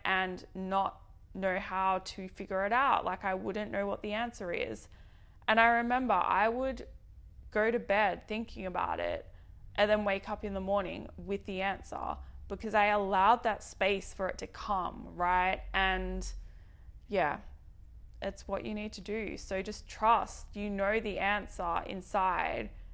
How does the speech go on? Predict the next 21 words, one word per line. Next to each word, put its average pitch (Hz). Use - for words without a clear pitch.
but 202
we're 190
so 196
distracted 190
and 185
we're 180
so 190
obsessed 196
with 202
trying 190
to 180
figure 202
it 185
out 185
and 175
work 185
out 190
the 185
how, 180
and, 170
like, 165